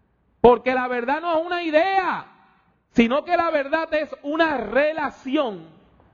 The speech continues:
con el Dios que vive para siempre. Y Jesús es la vida,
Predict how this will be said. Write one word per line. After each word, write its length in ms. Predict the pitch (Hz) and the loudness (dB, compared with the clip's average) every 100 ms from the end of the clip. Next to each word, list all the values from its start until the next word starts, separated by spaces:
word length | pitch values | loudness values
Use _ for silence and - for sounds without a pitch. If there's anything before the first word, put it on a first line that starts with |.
| _ | _
con 200 | 214 202 | 2 4
el 240 | 190 170 143 | 0 -2 -2
Dios 480 | 196 254 233 - _ _ _ _ | 0 0 -2 -16 _ _ _ _
que 160 | 185 160 | 0 0
vive 560 | 208 208 143 165 - - _ - | -2 0 2 0 -4 -20 _ -2
para 260 | 170 151 139 | 2 2 -2
siempre. 680 | - 170 151 131 127 127 107 - - - - _ _ _ _ _ _ | -6 -8 -8 -8 -6 -4 -4 -12 -20 -20 -20 _ _ _ _ _ _
Y 100 | 165 | 6
Jesús 420 | 165 151 214 226 233 | 6 4 -6 -4 0
es 120 | 247 | 0
la 280 | 220 185 147 | -2 -4 -4
vida, 720 | 156 196 202 175 120 - - | -4 2 4 4 2 -14 -20